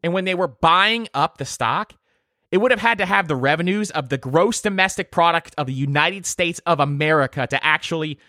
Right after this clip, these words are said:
make sense at buying at those prices. The buying frenzy was that crazy. But emotional investors just kept throwing money at Yahoo, just chucking it at Yahoo. It's a feeding frenzy. And the media kept pumping it up over and over and over again.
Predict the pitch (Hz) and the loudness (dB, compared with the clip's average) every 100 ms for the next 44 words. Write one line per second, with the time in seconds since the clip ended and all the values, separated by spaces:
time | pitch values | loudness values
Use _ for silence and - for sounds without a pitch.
0 | _ 117 143 185 - - 175 143 - 139 | _ -4 2 2 0 0 0 0 -2 -2
1 | 110 135 131 127 113 117 110 - 123 110 | 2 2 2 0 -4 -4 -6 -6 -6 -6
2 | - - _ 139 170 202 208 190 180 165 | -18 -20 _ 0 2 2 2 -2 -2 -4
3 | 135 117 139 - - 143 131 - - 165 | -6 0 0 -2 -6 -8 -8 -14 -6 -4
4 | - 180 165 190 220 220 196 220 175 156 | -2 0 2 2 -2 -2 0 0 -2 -6
5 | - 170 - 143 180 220 226 180 190 175 | -6 -6 -6 0 2 2 0 -2 -2 -2
6 | 143 170 139 107 87 - 147 - - 285 | 2 2 2 -4 -10 -8 -10 -8 -2 -2
7 | 247 185 135 113 98 117 117 151 - 294 | -2 -4 -4 -2 -4 -4 -8 -4 -2 0
8 | 254 123 110 85 - 76 _ _ - 156 | 0 -4 -8 -10 -14 -20 _ _ -10 -4
9 | 143 190 226 202 - 170 - 196 202 196 | 0 0 2 0 0 -4 0 0 0 -2
10 | 185 180 - - - 170 180 190 214 185 | 0 -2 -4 -16 0 2 2 2 0 0
11 | 151 131 131 147 175 - 226 269 151 117 | 0 0 0 -4 -4 0 0 2 -4 -6
12 | 101 85 | -8 -12